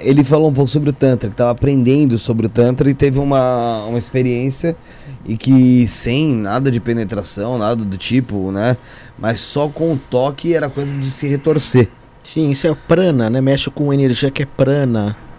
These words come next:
Speaker 1: O que funciona? Qual a diferença desse pro, é, existem m-, modos de tantra? Como é que é?
Speaker 2: Sim.
Speaker 1: Níveis? Como
Speaker 2: Ah,
Speaker 1: funciona?
Speaker 2: o tantra é o Dalai Lama. Então o Dalai Lama não pode ter prazer, não pode ter sexo.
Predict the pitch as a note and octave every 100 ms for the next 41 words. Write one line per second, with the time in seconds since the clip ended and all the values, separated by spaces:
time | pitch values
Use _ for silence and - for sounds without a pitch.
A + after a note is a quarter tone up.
0 | - - G#2+ A2+ C#3+ C3 E3+ D#3 D3+ E3+
1 | - D3 D#3 C3 E3 E3 D3+ D3+ C3 A#2
2 | B2 D3 C3+ C3 - C3 A2 - - -
3 | - - B2+ C3 C3 E3 - D#3+ C#3+ B2+
4 | B2+ C#3 C#3 - C3 C#3 D#3 E3 A#2 A2
5 | A2+ - C3+ D3+ A#2 G#2 G2+ C3 C3+ B2
6 | A#2+ A#2+ A#2+ F#2+ G2+ G2+ A#2+ D#3+ A2 G#2
7 | G2 B2+ F#3+ B2 A#2+ G#2 D#2 - C#3+ E3+
8 | E3 G#3 F#3+ G3 G3 A3 G#3 E3+ A#2+ F#2
9 | F2+ - A#2+ B2+ C3 C3+ D3+ C#3+ E3 F3+
10 | D#3 C#3 C3+ C3+ B2 A#2 - D3 F#3 F#3+
11 | F3+ E3 E3 - E3 - B2+ F#2+ - -
12 | - G2+